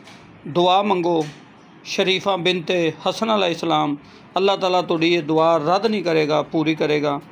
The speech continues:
ਇਹ ਮੌਲਾ ਹਸਨ ਅਲੈਹਿਸਲਾਮ ਦੀ ਬੇਟੀ ਹੈ, ਤੇ ਸਦਕੇ, ਸਦਕੇ ਇਸ ਬੀਬੀ ਸੈਨ ਦੇ ਅੱਲਾਹ ਤਾਲਾ ਹਰ ਇੱਕ ਨੂੰ ਇਹ ਜ਼ਿਆਰਤ ਕਬੂਲ ਫਰਮਾਏ, ਹਰ ਇੱਕ ਨੂੰ ਇੱਥੇ ਆਉਣ ਜਾਣ ਦੀ ਤੌਫੀਕ ਦੇਵੇ।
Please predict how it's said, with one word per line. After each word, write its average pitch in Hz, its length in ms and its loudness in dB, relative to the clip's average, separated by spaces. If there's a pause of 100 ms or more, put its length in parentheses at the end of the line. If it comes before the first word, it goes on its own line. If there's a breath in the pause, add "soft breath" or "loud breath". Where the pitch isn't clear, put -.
(380 loud breath)
ਇਹ 190 40 0
ਮੌਲਾ 180 360 2
ਹਸਨ 185 180 -4
ਅਲੈਹਿਸਲਾਮ 170 500 0
ਦੀ 165 100 0
ਬੇਟੀ 160 400 -2
ਹੈ, 156 80 -2 (1500)
ਤੇ 165 200 2
ਸਦਕੇ, 160 640 -2 (540)
ਸਦਕੇ 175 580 0
ਇਸ 180 160 -2
ਬੀਬੀ 170 360 0
ਸੈਨ 156 340 -2
ਦੇ 147 240 -2 (540 loud breath)
ਅੱਲਾਹ 170 180 0
ਤਾਲਾ 170 520 0 (480)
ਹਰ 220 160 2
ਇੱਕ 202 160 0
ਨੂੰ 185 200 -2
ਇਹ 170 80 0
ਜ਼ਿਆਰਤ 160 340 0
ਕਬੂਲ 156 320 -2
ਫਰਮਾਏ, 151 440 -2 (440 loud breath)
ਹਰ 214 220 2
ਇੱਕ 190 140 0
ਨੂੰ 190 140 -2
ਇੱਥੇ 175 240 -2
ਆਉਣ 165 220 0
ਜਾਣ 160 220 0
ਦੀ 156 160 -2
ਤੌਫੀਕ 147 400 -4
ਦੇਵੇ। 135 360 -4